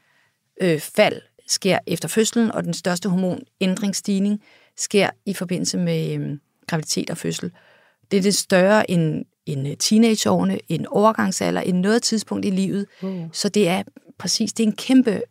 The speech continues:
Speaker 1: øh, hormonændring, der sker i kroppen. Som gravid, så fra naturens side, så, øh,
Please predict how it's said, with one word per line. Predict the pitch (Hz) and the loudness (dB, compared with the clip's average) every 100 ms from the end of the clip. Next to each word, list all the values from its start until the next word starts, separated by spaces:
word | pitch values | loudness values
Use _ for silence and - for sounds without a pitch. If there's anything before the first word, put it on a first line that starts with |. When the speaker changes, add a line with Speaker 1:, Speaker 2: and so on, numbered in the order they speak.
| - | -6
Speaker 1:
øh, | 180 156 156 | -4 -4 -6
hormonændring, | - 185 202 220 - 180 170 160 | -2 4 4 4 0 -2 0 -2
der | 170 | -4
sker | - | -2
i | 160 | -2
kroppen. | 165 - - - _ - - - - _ | -2 -6 -8 -10 _ -20 -20 -20 -20 _
Som | - 208 | 0 2
gravid, | 196 208 214 262 - | 4 2 4 2 0
så | - - 226 | -8 -4 -4
fra | - | 0
naturens | 208 196 - - 226 208 | 0 0 -2 -2 0 0
side, | - 185 185 202 | -2 -2 -2 -2
så, | - - | -4 -2
øh, | 202 196 185 165 | -2 -2 -2 -2